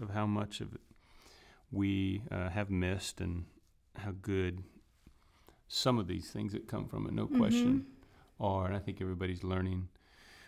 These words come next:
Speaker 1: learning those types of things. And it seems like the common theme is this has put us all together more intentionally as families,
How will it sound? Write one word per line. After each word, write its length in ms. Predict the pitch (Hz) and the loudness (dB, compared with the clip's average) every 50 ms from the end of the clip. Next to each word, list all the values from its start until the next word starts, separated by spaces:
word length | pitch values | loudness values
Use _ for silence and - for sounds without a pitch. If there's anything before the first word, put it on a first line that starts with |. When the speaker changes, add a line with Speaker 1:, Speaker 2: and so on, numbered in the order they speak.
| - - | -12 -2
Speaker 1:
learning 200 | - 110 107 104 | 0 2 4 6
those 180 | 101 98 95 - | 4 4 2 2
types 300 | - 107 101 98 - - | 0 -2 -2 -2 -2 -6
of 100 | 95 - | -8 -2
things. 380 | - 107 98 98 98 92 - | 0 2 2 2 2 0 0
And 160 | 98 92 90 90 | 0 -2 -2 -2
it 40 | - | 0
seems 220 | - 107 98 92 104 | 0 0 0 2 0
like 160 | 92 90 - | -4 -4 -4
the 60 | - | -8
common 500 | - - - 107 98 101 101 98 95 90 - | -8 -4 -2 0 2 2 2 2 0 -2 0
theme 440 | - 110 107 107 101 95 95 92 92 - | 2 4 4 4 4 2 2 0 0 -2
is 460 | 98 92 92 90 92 92 90 85 - - | -2 -2 0 0 0 -2 -2 -4 -6 -8
this 360 | 104 95 92 101 98 87 - | -6 -2 0 2 2 2 0
has 680 | - 104 98 90 90 90 90 90 87 82 - - - - - - _ _ _ _ _ _ - _ _ _ _ - - _ | -2 -2 0 0 2 2 0 0 -2 -2 -4 -6 -6 -8 -12 -20 _ _ _ _ _ _ -20 _ _ _ _ -20 -20 _
put 260 | _ - - - 131 127 | _ 2 4 4 4 4
us 200 | 120 98 - - - | 4 2 -2 -4 0
all 180 | 110 104 107 104 | 2 2 2 2
together 600 | 107 98 101 107 104 104 101 107 104 107 104 101 | 0 0 2 4 4 4 4 4 2 4 4 2
more 200 | 104 101 104 101 | 2 2 2 0
intentionally 540 | 95 - - - 110 101 - - 104 101 98 | 0 -2 -2 -2 -2 -2 -2 -4 -4 -4 -4
as 100 | 92 - | -4 -8
families, 1000 | - - - 107 101 101 104 104 107 107 107 107 104 104 101 101 - - - | -12 -6 -2 0 2 2 2 2 2 2 2 2 2 2 0 -2 -4 -6 -8